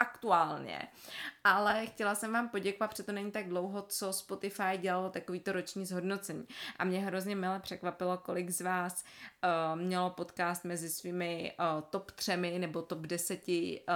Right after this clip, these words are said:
podcasty a ku podivu někteří z vás mě označovali i v příspěvkách, kde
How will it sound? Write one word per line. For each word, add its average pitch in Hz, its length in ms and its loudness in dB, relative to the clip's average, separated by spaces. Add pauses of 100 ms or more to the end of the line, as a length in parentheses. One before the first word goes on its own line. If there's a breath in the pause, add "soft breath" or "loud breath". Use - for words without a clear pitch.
(120)
podcasty 170 840 -4
a 175 180 4
ku 175 160 -4
podivu 170 520 2 (340 loud breath)
někteří 208 480 4
z 185 60 0
vás 175 240 2
mě 196 140 0
označovali 170 560 0
i - 120 -6
v - 60 -8
příspěvkách, 180 800 0
kde 170 440 2